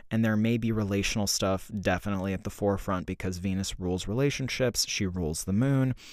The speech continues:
There's gonna be a lot of relationship stuff, whose resources are whose, whose emotions are whose, who are, where are the boundaries, et cetera. Oof, all that's gonna feel really big, and on top of it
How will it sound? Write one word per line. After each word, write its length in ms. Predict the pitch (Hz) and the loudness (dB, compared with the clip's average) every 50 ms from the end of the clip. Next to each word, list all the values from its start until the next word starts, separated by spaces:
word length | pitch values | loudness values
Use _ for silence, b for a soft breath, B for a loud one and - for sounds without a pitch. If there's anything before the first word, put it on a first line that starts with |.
| B B B B B | B B B B B
There's 120 | 120 107 | 0 0
gonna 140 | 117 123 107 | 2 2 2
be 40 | 90 | 2
a 40 | 87 | 2
lot 340 | 87 95 104 104 120 127 | 2 4 4 6 6 6
of 100 | 127 123 | 4 4
relationship 560 | 127 123 120 117 110 - - 107 - - 104 - | 4 4 6 6 4 4 2 0 0 0 0 0
stuff, 300 | - - 101 98 92 - | 2 4 4 4 4 2
whose 300 | - - 123 113 107 107 | 0 0 0 0 0 0
resources 560 | 113 104 - - 110 101 - - 101 90 98 | 0 0 2 2 2 2 2 2 0 2 2
are 80 | 98 | 2
whose, 480 | 101 - 143 139 135 131 131 127 120 - B B B B B | 6 8 8 10 10 10 8 6 4 2 B B B B B
whose 220 | - 131 131 110 117 | 0 0 2 2 2
emotions 500 | 104 104 107 117 - - 120 113 - 117 | 2 2 2 2 2 2 2 2 2 2
are 120 | 113 98 | 2 4
whose, 500 | 98 113 110 107 107 104 107 101 - - B B B B B | 4 6 6 6 6 6 4 2 -2 -4 B B B B B
who 180 | - 131 131 | 0 4 4
are, 140 | 127 127 - - | 6 4 4 2
where 280 | 113 120 117 123 123 | 4 4 6 6 6
are 40 | 120 | 4
the 100 | 95 87 | 2 4
boundaries, 640 | 110 110 113 113 113 113 113 113 107 104 104 90 | 4 4 6 6 6 6 6 6 6 4 2 0
et 100 | 87 - | -2 -4
cetera. 540 | - - 127 120 117 113 113 110 110 110 107 B B B B B B B B B B B B B B - | 0 2 2 4 4 4 4 4 2 2 0 B B B B B B B B B B B B B B 4
Oof, 440 | 151 151 113 - - - - - - - | 4 4 4 4 2 -2 -2 -4 -2 2
all 160 | 117 127 131 | 6 8 8
that's 200 | 123 110 - - | 8 6 6 4
gonna 160 | 110 104 95 | 2 2 2
feel 180 | - 107 95 90 | 2 2 2 2
really 220 | 92 82 85 90 | 2 2 0 2
big, 400 | - 120 127 127 127 127 123 - | 4 6 6 8 6 4 2 0
and 80 | 104 95 | -2 -2
on 80 | 90 92 | -2 -2
top 260 | - - 92 92 - | -2 -2 -2 -2 -4
of 120 | 95 87 | -2 -2
it 180 | 95 92 92 | -2 -2 -2